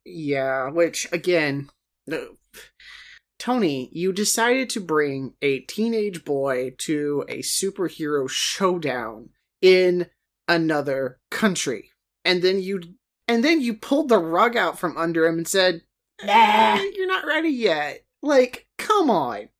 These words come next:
Speaker 1: How wishy-washy do you have to be on this? Either he's on the team or he's not.
Speaker 2: Mm-hmm.
Speaker 1: But, so, yeah,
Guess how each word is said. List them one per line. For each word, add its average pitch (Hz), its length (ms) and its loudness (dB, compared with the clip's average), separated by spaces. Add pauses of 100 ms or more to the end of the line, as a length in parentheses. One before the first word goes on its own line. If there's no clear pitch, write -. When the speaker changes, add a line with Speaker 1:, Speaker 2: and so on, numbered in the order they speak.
(160)
Speaker 1:
How 370 220 4
wishy-washy 185 840 2
do 226 100 -10
you 269 120 -4
have 165 220 0
to 170 80 -2
be 294 320 4
on 139 220 -2
this? - 400 -8 (260)
Either 214 360 6
he's 160 200 0
on 202 300 2
the 160 80 0
team 147 580 0 (260)
or 160 220 2
he's 123 200 -10
not. 170 480 0 (480)
Speaker 2:
Mm-hmm. 180 360 -10 (320)
Speaker 1:
But, 151 220 -6 (400)
so, 180 460 2 (220)
yeah, 165 400 2